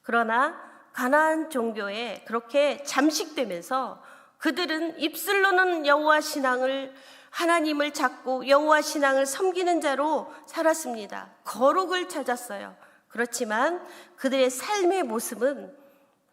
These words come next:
한 가정에서부터 들여다보니까 우상을 섬기는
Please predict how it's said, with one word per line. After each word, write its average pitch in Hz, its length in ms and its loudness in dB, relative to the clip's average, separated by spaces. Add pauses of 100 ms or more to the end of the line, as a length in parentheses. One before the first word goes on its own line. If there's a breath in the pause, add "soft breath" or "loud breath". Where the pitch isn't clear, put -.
(840)
한 392 380 -4
가정에서부터 269 1120 -4 (340)
들여다보니까 226 1120 -4 (360 loud breath)
우상을 226 440 -6
섬기는 240 640 -4